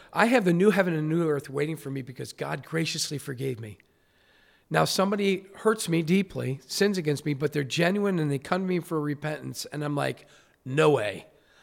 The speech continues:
I'm gonna make your life miserable for the rest of your life for what you did.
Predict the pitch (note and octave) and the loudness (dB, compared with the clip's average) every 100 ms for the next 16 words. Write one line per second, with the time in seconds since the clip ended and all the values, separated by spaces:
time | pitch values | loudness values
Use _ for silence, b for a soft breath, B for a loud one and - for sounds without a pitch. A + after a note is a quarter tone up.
0 | b E3+ F#3+ F#3 D3 D3+ D3+ D#3+ D#3+ C#3+ | b 4 6 2 2 2 0 -2 -4 -2
1 | C3+ C3 - - - C#3+ D3 D#3+ F#3 D3 | -2 -4 -8 -16 -10 -4 0 4 4 2
2 | B2+ A2 G#2+ A2+ b b D#3 C3+ B2+ D3 | -4 -8 -10 -12 b b -6 -4 0 2
3 | F#3+ - C3+ B2+ B2 A2+ A2+ - b b | 2 0 -4 -4 -10 -10 -12 -14 b b
4 | - C#3+ C#3+ D#3 E3+ C#3 C3 A#2+ | 0 0 0 -2 -4 -4 -6 -8